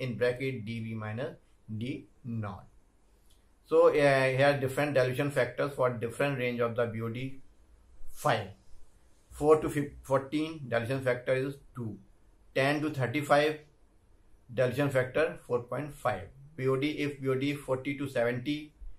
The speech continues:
dilution factor is ten. If B O D is in range of the seventy to one forty, dilution factor is twenty. If B O D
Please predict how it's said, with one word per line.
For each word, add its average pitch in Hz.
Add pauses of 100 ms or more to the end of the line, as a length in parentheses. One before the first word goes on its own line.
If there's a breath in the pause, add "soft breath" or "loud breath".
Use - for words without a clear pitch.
(260)
dilution 131
factor 123
is 135 (140)
ten. 104 (140)
If 123
B 120
O 123
D 131
is 143
in 131
range 135
of 135
the 135
seventy 120
to 135
one 123
forty, 147 (340 soft breath)
dilution 123
factor 123
is 160 (300)
twenty. 107 (560)
If 135
B 139
O 135
D 151